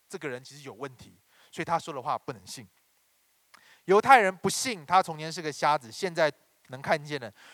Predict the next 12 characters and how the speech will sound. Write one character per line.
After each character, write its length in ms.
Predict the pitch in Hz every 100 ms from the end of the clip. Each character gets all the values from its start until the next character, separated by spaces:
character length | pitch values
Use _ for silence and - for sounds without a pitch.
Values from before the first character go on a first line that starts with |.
| -
于 100 | 190
是 140 | 196
把 140 | 196 147
父 180 | - 233
母 140 | 131
亲 180 | - 135
叫 200 | 151 117
来， 200 | 101 104 160
问 160 | 180 160
他 160 | 143
们 100 | 143
说 300 | 135 135 127